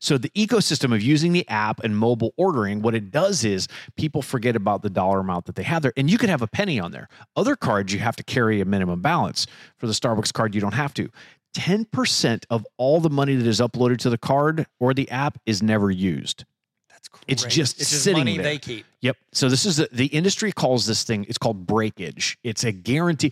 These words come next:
Speaker 1: So you've probably been to conferences or things like that where they have these big bins outside or like, "Hey, throw us your old gift cards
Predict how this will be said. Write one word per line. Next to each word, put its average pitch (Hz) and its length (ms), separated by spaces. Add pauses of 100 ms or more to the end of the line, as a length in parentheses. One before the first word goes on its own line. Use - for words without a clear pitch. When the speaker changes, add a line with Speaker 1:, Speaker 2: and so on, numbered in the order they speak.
(200)
Speaker 1:
So - 120
you've 147 240
probably 147 220
been 120 100
to 110 80
conferences 107 540
or 92 60
things 113 200
like 110 120
that 107 120
where 110 80
they 110 80
have 110 80
these 95 120
big 101 300
bins 117 340
outside 135 460
or 120 60
like, 107 180
"Hey, 143 180
throw 143 340
us 147 140
your 120 180
old 120 280
gift 127 220
cards 92 440